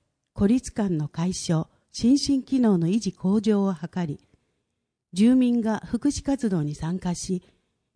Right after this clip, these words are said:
自らの手で住みよい福祉のまちづくりを推進することを目的にした事業です。平成十三年度から呼びかけを始め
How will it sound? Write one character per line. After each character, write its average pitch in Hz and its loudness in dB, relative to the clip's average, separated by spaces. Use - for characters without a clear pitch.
自 233 2
ら 196 -2
の 156 -2
手 170 -4
で 156 -6
住 226 2
み 269 6
よ 247 4
い 202 2
福 262 -4
祉 214 0
の 175 4
ま 160 0
ち - -4
づ 202 -2
く 202 -2
り 156 0
を 151 0
推 190 0
進 196 0
す 175 -4
る 170 0
こ 170 -2
と 185 0
を 135 -6
目 170 -2
的 208 -2
に 196 -2
し - -10
た 190 -2
事 180 -2
業 151 -4
で 123 -12
す。 - -18
平 277 2
成 294 0
十 294 2
三 277 0
年 277 2
度 170 2
か 170 -4
ら 151 0
呼 156 0
び 196 0
か 190 -4
け 190 -2
を 175 0
始 165 -4
め 165 -2